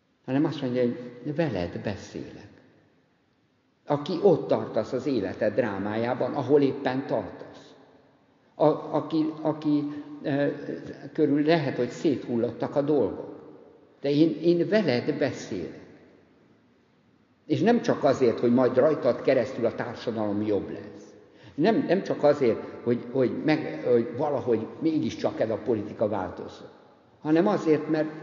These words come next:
mert fontos vagy számomra. És nem csak egy nép számára mondja ki ennek a fejezetnek az elején azt, hogy „Ne félj, mert megváltottalak, neveden szólítottalak, enyém vagy”,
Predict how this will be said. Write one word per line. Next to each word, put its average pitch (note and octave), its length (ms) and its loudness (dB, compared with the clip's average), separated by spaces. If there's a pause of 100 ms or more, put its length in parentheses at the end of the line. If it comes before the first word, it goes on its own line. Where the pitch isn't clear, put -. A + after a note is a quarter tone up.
(320)
mert D3+ 360 -4 (200)
fontos E3+ 520 0
vagy F#2 180 -4
számomra. E2 720 -10 (800)
És D3 160 -2
nem A#3+ 180 4
csak - 180 2
egy B2 180 4
nép D#3+ 280 6
számára B2 580 0
mondja C3 300 0
ki C3+ 120 0
ennek C3 240 0
a G#2+ 60 -2
fejezetnek A#2 600 2
az A#2+ 160 0
elején A#2+ 360 4
azt, B2 180 -6
hogy A2+ 180 6 (1300)
„Ne C#3 220 4
félj, A#2+ 320 2
mert G#2 300 -2
megváltottalak, G#2 960 -2
neveden G2+ 600 0 (340)
szólítottalak, G2+ 920 -4
enyém A#2 440 2
vagy”, B2+ 260 2